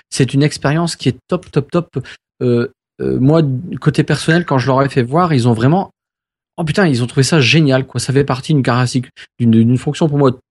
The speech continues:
toute bête, entre guillemets, enfin toute bête. Euh, bah, et puis voilà, ça, ça peut te faire du déclenchement sur, euh, sur des gens qui, ouais, Windows, ouais, mais là voilà, c'est un truc qui fait, putain, c'est génial, quoi.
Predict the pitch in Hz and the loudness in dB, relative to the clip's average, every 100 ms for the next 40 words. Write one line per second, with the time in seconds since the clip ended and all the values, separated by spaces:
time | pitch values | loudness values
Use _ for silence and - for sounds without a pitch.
0 | _ - 156 123 160 208 156 - 120 120 | _ -2 0 2 2 0 -4 -4 0 2
1 | 147 247 113 - 120 117 120 - _ _ | 2 0 -4 -6 -2 0 -2 -4 _ _
2 | - - 107 101 98 98 90 - _ _ | -20 -14 -4 -2 0 -2 -2 -8 _ _
3 | - 123 123 151 143 131 160 - 123 - | -2 0 0 2 4 4 2 0 -2 -2
4 | 143 208 170 - 185 160 135 123 147 156 | -2 -2 -4 -4 -4 -4 -4 -4 -4 -4
5 | 131 - 165 170 - - 123 120 - _ | -6 -4 -4 -4 -10 -6 -2 -2 -6 _
6 | _ _ - - - 147 131 123 131 151 | _ _ -18 -8 -2 2 4 2 2 0
7 | - - 117 127 131 120 113 110 117 110 | -2 -6 -4 0 0 0 -2 -2 -2 -2
8 | 104 110 - 123 135 127 104 127 - 123 | -4 -6 -6 0 2 2 0 -4 -8 -8
9 | 120 127 120 127 104 - 160 151 104 117 | -8 -6 -6 -2 -4 -2 -4 -2 -4 0
10 | 120 101 90 - | 0 0 -6 -14